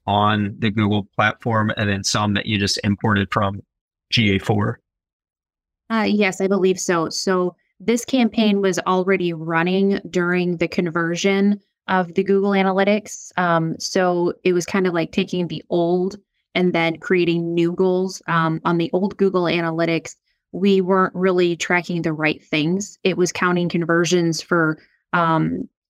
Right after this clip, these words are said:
Speaker 2: like, time spent on website. And we really wanted to be more granular and say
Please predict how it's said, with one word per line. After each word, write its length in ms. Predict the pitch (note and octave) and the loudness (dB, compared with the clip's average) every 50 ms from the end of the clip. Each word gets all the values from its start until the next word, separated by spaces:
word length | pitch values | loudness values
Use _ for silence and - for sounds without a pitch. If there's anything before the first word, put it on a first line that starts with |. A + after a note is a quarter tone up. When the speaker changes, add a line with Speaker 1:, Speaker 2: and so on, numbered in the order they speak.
| _ | _
Speaker 2:
like, 240 | F3 F3+ E3 D#3+ - | -2 0 0 0 -2
time 260 | - - F3+ F3 E3+ | -4 -2 -2 -2 -2
spent 300 | - - - E3+ D#3+ - | -4 -4 -4 -4 -2 -2
on 160 | E3 D#3 D#3+ D#3 | -2 -2 0 0
website. 640 | D#3+ D3+ D3+ D#3+ - - G3 F#3 F#3 F#3+ G3 - - | 0 -2 -2 -2 -4 -2 0 0 2 2 0 0 0
And 140 | F3 F3 E3+ | 0 0 2
we 160 | F3 F3+ E3+ | 2 2 0
really 300 | E3 E3+ E3+ E3 E3+ E3+ | 0 0 2 2 2 2
wanted 420 | E3 E3+ E3+ E3 D#3+ D#3+ D#3+ D#3 - | 2 2 2 2 2 0 -2 -4 -4
to 160 | - E3+ E3 | -2 -4 -2
be 180 | - E3+ E3 | -2 -2 -2
more 220 | E3 E3 D#3+ D#3 D3+ | -2 0 0 0 0
granular 560 | - E3 D#3 D#3+ D#3+ D#3+ E3+ E3+ E3+ E3+ E3+ | 2 2 2 2 2 0 0 2 2 2 0
and 260 | - - E3 E3 D#3 | 0 0 -2 -4 -4
say 400 | - - D#3+ D#3 D#3 D#3 D#3 D3 | -4 -2 0 2 2 2 0 -2